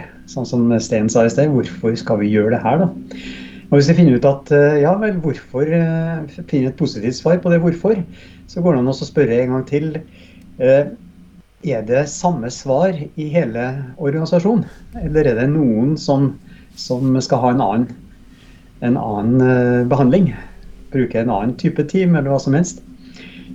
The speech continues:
Jeg husker glanseksempelet der, det var, jeg snakket med en som jobbet med, eh, lønnsutbetaling. <laughs> I, i et, eh,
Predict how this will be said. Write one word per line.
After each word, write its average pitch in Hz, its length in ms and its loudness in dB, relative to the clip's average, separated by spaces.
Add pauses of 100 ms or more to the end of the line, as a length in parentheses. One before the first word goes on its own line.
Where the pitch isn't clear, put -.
Jeg 147 140 0
husker 117 880 2
glanseksempelet 110 800 -4
der, 113 160 0
det 143 80 2
var, 127 120 -2
jeg 120 100 -8
snakket 113 260 0
med 110 80 0
en - 80 -6
som 117 160 0
jobbet 101 380 0
med, 107 220 -4 (1040)
eh, 110 200 2
lønnsutbetaling. 131 1000 2 (1700)
<laughs> - 80 -8 (720)
I, - 240 -4 (480)
i 127 160 0
et, 117 280 -2
eh, 117 340 4